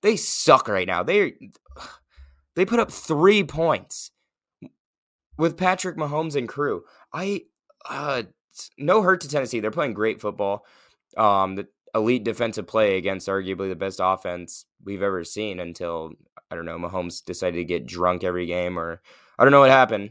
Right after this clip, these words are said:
But A J Brown had a wonderful game. Derrick Henry carried his weight. Great win for the Titans. They look dominant. Uh, number six, I got Green Bay. You know, moving up a spot. Aaron Rodgers can't look more elite right now.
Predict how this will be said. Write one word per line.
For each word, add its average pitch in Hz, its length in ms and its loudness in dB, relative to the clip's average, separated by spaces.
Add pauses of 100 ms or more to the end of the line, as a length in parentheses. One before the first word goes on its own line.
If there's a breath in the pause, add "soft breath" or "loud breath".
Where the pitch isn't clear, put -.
But 110 260 2 (120)
A 143 100 2
J 151 200 4
Brown 135 240 6
had 131 100 0
a 127 60 0
wonderful 123 360 -2
game. 113 360 -4 (340 soft breath)
Derrick 131 240 4
Henry 117 300 -4
carried 110 240 -2
his 101 120 -4
weight. 98 320 0
Great 117 220 0
win 107 160 -2
for 104 100 -2
the 92 60 -4
Titans. 92 400 -6
They 110 320 2
look 101 300 -2 (120)
dominant. 92 560 0 (400)
Uh, 107 460 6
number 208 140 0
six, 269 260 0
I 220 60 2
got 233 120 2
Green 240 200 -2
Bay. 247 320 2
You 131 80 -12
know, 165 100 0
moving 180 240 -2
up 202 80 -6
a 196 60 -8
spot. 156 400 4
Aaron 147 180 0
Rodgers 139 480 0
can't 113 220 -6
look 120 160 -2
more 117 180 0
elite 113 240 0
right 110 220 -2
now. 107 340 -4